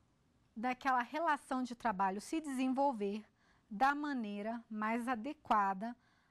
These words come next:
aos novos direitos do trabalhador doméstico. Nós vimos a parte da anotação na carteira de trabalho. Temos também que lembrar de um direito autoaplicável,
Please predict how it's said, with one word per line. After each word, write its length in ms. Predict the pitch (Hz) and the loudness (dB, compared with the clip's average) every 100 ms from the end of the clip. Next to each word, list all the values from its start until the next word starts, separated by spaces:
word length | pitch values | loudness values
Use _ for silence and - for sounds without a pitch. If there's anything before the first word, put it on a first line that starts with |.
| _ _ - | _ _ -4
aos 400 | 233 247 254 - | 0 0 -4 -14
novos 640 | 220 214 190 190 208 226 | -8 -4 -4 -4 -4 -6
direitos 760 | 202 247 233 180 185 - 233 - | -4 -4 -2 -2 -4 -6 -12 -12
do 320 | 208 202 226 240 | -12 -8 -8 -8
trabalhador 720 | - 233 233 240 226 190 185 | -4 0 0 0 -2 -2 -4
doméstico. 680 | 247 214 170 - - _ _ _ _ _ _ _ _ - - - _ _ - | -2 -2 -6 -14 -20 _ _ _ _ _ _ _ _ -20 -20 -20 _ _ -4
Nós 260 | 440 403 | 0 0
vimos 720 | 285 277 277 285 339 349 - - _ _ _ _ | 2 4 4 2 -2 -4 -14 -20 _ _ _ _
a 220 | 262 254 262 | 0 2 2
parte 360 | 262 254 277 | -2 -6 -6
da 180 | 247 240 | -4 -4
anotação 680 | 240 339 359 330 - 311 381 | -4 -4 -4 -4 -2 -2 -2
na 100 | 349 | -4
carteira 460 | 330 311 302 302 | -4 -2 -2 -2
de 120 | 294 | -4
trabalho. 640 | - 339 294 190 170 165 170 _ _ _ _ _ _ _ _ _ - _ _ | 0 2 2 0 -2 -6 -14 _ _ _ _ _ _ _ _ _ -20 _ _
Temos 360 | 349 403 381 - | -6 -2 -4 0
também 460 | 247 208 233 247 226 | 0 0 -2 -4 -4
que 140 | 214 | -6
lembrar 680 | 196 190 185 240 240 226 - _ _ _ _ _ _ - | -4 -2 2 2 0 -4 -14 _ _ _ _ _ _ -12
de 220 | 190 247 | -6 -2
um 400 | 320 339 254 202 | -2 -2 -2 -4
direito 520 | 190 226 196 190 - | -2 -2 -2 -2 2
autoaplicável, 1120 | 240 285 226 190 196 - 247 247 220 190 180 | 2 2 -4 -8 -12 -4 2 4 2 -2 -12